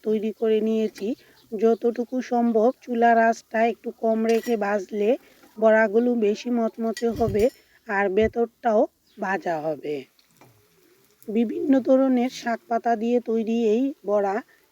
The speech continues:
খেতে যেমন খুবই সুস্বাদু, তেমনি পেটের জন্য ভীষণ উপকারী। হাতের কাছে এরকম উপকারী পাতা শাক থাকলে এভাবে তৈরি করে নিন, নাস্তা হিসেবেও দারুণ লাগবে, আবার পাতলা ডালের সাথেও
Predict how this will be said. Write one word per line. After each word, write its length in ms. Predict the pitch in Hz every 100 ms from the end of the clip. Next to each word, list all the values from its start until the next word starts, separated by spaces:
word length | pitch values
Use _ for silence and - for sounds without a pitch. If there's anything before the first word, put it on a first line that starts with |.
| _
খেতে 240 | 247 - 247
যেমন 340 | 254 254 240 302 -
খুবই 260 | 247 240 269
সুস্বাদু, 520 | 262 262 - 262 240 254
তেমনি 400 | 233 240 233 220 -
পেটের 340 | 226 226 233 -
জন্য 220 | 240 240 247 226
ভীষণ 320 | 214 - 262 240
উপকারী। 480 | 226 226 - 220 214 285 _ _ _ _
হাতের 300 | 233 233 240 -
কাছে 260 | 247 - 247
এরকম 300 | 233 226 247 240
উপকারী 440 | 220 226 - 226 233
পাতা 360 | 247 214 214 220
শাক 300 | 214 214 214 - _
থাকলে 400 | 208 208 208 196 277 _ _ _
এভাবে 360 | 220 220 220 220
তৈরি 340 | 226 226 214 214 -
করে 180 | 220 220
নিন, 220 | 208 214 269 226
নাস্তা 380 | 208 208 - 240
হিসেবেও 500 | 247 226 247 247 247
দারুণ 340 | 233 233 240 247
লাগবে, 320 | 240 214 208 208 - _ _ _
আবার 280 | 208 208 220 269
পাতলা 380 | 233 220 220 220
ডালের 380 | 220 226 226 226
সাথেও 300 | 240 226 233